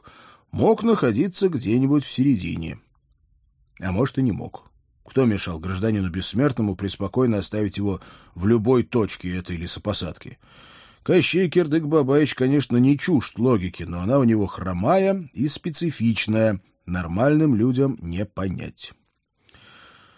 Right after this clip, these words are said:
«Вот сейчас мне бы очень-очень пригодился совет Бабы-Яги», бормотал я, гуляя узкими тропками между вековых зеленых великанов.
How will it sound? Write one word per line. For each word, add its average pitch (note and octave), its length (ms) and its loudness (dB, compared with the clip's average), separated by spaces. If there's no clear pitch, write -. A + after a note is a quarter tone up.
«Вот B2+ 360 2
сейчас E3 840 2
мне D3 280 4
бы B2+ 220 4
очень-очень F#3 1200 0
пригодился G2+ 840 -2
совет F#2+ 800 -2
Бабы-Яги», E2+ 1120 -4
бормотал F#2 560 -4
я, A2 240 2
гуляя G#2 340 0
узкими G2 420 -2
тропками G#2 640 -2
между G2+ 340 0
вековых G2 540 -2
зеленых F2+ 520 -4
великанов. E2+ 800 -8